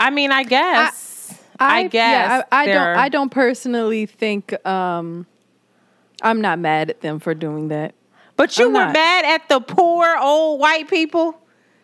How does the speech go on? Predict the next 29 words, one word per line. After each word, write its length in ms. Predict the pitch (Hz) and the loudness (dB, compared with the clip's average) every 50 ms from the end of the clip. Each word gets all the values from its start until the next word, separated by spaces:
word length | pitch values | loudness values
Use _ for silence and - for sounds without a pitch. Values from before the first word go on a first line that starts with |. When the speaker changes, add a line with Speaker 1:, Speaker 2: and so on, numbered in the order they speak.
| _ _ _ - | _ _ _ -2
Speaker 1:
You 220 | 269 320 339 311 | 0 2 2 2
wrong, 540 | 208 190 208 202 208 208 202 190 185 165 160 165 | 2 2 4 4 4 2 2 0 -2 -4 -8 -10
Shanti. 680 | - - 190 160 156 156 - - - 156 156 160 156 _ _ _ _ _ _ _ _ _ _ - - - | -4 -2 -2 -2 -2 -4 -8 -10 -10 -8 -8 -8 -10 _ _ _ _ _ _ _ _ _ _ -20 -18 -8
Speaker 2:
No, 120 | 254 247 247 | -2 0 2
I 140 | 247 262 285 | 2 2 0
was 160 | 277 277 - | -2 -4 -4
just 220 | - 277 247 - | -4 -6 -6 -2
saying, 360 | - 277 269 262 247 226 - - _ _ _ _ - | 0 0 2 2 0 -2 -4 -6 _ _ _ _ 0
I'm 340 | 240 247 254 247 226 226 214 | 2 2 2 2 0 0 0
mad 720 | 226 240 269 302 339 311 262 226 202 202 208 233 240 277 - _ _ _ _ _ _ _ _ _ _ _ _ _ _ _ _ | 2 2 4 4 2 2 2 0 0 0 0 -2 -2 -6 -14 _ _ _ _ _ _ _ _ _ _ _ _ _ _ _ _
that, 880 | - 196 185 185 240 240 233 226 220 214 - - _ - - - - - _ _ _ _ _ _ _ _ _ - | -12 -8 -2 2 2 2 4 2 2 0 -2 -4 _ -16 -14 -14 -14 -16 _ _ _ _ _ _ _ _ _ 0
and 160 | 254 240 - _ - | 0 0 0 _ 0
I'm 260 | 233 240 247 254 262 | 2 2 2 2 2
mad 240 | 247 262 277 285 269 | 2 2 2 2 0
if 100 | 240 - | 0 -2
an 80 | 226 - | -2 2
old 380 | - 247 262 277 269 233 208 - | 4 2 2 2 0 -4 -6 -8
person 480 | - - 247 240 240 - - 233 202 | -6 0 2 2 2 2 -2 -2 0
won 200 | 196 220 226 226 | 2 2 2 2
the 80 | 208 185 | 0 -4
ticket. 400 | - - - 277 294 285 - 170 | -6 -4 -2 -2 -2 0 0 0
I'm 80 | 180 226 | 2 2
not 220 | 247 220 - - | 0 0 0 0
mad 240 | 196 202 202 196 190 | 0 2 2 2 0
at 100 | 180 - | 0 0
all 380 | - 190 208 202 196 185 175 - _ _ _ _ _ _ _ - - | 2 2 2 2 0 -2 -4 -8 _ _ _ _ _ _ _ -4 -2
old 220 | 220 208 196 170 | 0 0 0 2
white 260 | 156 165 254 302 233 | 2 2 2 0 -2
people. 480 | - - 185 - - - 156 196 262 | -4 -8 -8 -8 -6 -6 -6 -6 -6